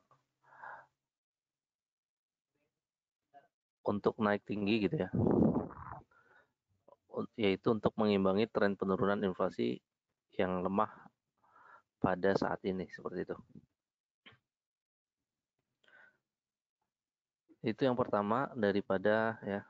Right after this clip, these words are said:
segi ekspektasi inflasi, eh, khususnya di Amerika yang mendorong yield obligasi ke atas gitu ya. Sehingga kalau yield obligasi ke atas, eh, naik ke atas gitu, makin,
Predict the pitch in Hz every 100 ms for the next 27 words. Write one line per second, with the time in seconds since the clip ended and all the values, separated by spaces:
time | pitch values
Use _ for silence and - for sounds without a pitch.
0 | _ _ - 95 95 92 92 98 98 -
1 | - 101 92 - 110 92 101 90 - 98
2 | 95 92 90 _ - 107 - 101 95 90
3 | 90 90 - 160 _ _ _ - _ _
4 | _ _ _ _ _ - 98 95 95 95
5 | 95 95 95 95 _ _ _ _ _ _
6 | _ _ _ _ _ - 107 117 123 110
7 | 104 92 - - - - - 87 - _
8 | - 95 107 - 98 95 95 - 90 90
9 | 92 87 - 87 - 117 110 - - -
10 | - _ _ _ _ _ - - _ -
11 | 98 95 104 - 92 117 113 98 165 -
12 | - _ _ _ - _ _ _ _ _
13 | _ - - 104 101